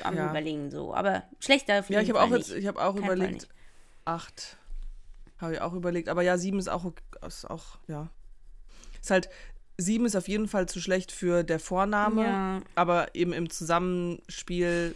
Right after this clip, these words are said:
Speaker 1: Also wir können auch
Speaker 2: Ja.
Speaker 1: eine acht geben. Geben wir acht.
Speaker 2: Ja, komm.
Speaker 1: Oder
Speaker 2: Komm.
Speaker 1: großzügig jetzt so am Ende des Jahres,
Speaker 2: Ja, auch,
Speaker 1: ne?
Speaker 2: genau, am,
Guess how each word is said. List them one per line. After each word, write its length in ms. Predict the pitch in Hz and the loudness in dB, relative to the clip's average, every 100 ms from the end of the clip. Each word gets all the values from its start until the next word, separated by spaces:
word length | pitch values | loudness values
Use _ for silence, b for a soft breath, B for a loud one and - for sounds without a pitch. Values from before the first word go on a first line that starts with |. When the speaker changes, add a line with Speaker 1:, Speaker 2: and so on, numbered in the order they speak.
| - - - - - - | -8 -16 -18 -20 -20 -4
Speaker 1:
Also 180 | - 208 | 0 0
wir 80 | 208 | 0
können 200 | - 196 | 0 0
auch 100 | 175 | 0
Speaker 2:
Ja. 60 | 117 | -2
Speaker 1:
eine 120 | - | -2
acht 200 | - - | -2 -2
geben. 340 | 165 147 170 185 - | -2 -2 -4 -10 -2
Geben 160 | 214 | 0
wir 140 | 185 - | 0 -2
acht. 420 | - - - - - - - - - | -8 -10 -12 -18 -18 -20 -20 -20 -12
Speaker 2:
Ja, 100 | 127 | -12
komm. 280 | - 113 127 - - - - - - | -10 -12 -14 -16 -18 -18 -20 -20 -12
Speaker 1:
Oder 320 | 185 190 196 b b | -8 -6 -6 b b
Speaker 2:
Komm. 140 | - 233 | -2 4
Speaker 1:
großzügig 580 | 269 - 247 208 220 | 4 4 0 0 -2
jetzt 260 | 226 220 - | 0 -2 -2
so 180 | 220 214 | -2 0
am 100 | 202 | 0
Ende 300 | 196 214 214 | -2 -4 -4
des 200 | 196 185 | -6 -2
Jahres, 160 | 196 | 4
Speaker 2:
Ja, 180 | 226 185 | 8 10
auch, 120 | 214 | 10
Speaker 1:
ne? 60 | 214 | 8
Speaker 2:
genau, 340 | 202 175 165 | 4 6 6
am, 300 | 151 180 180 | 6 4 2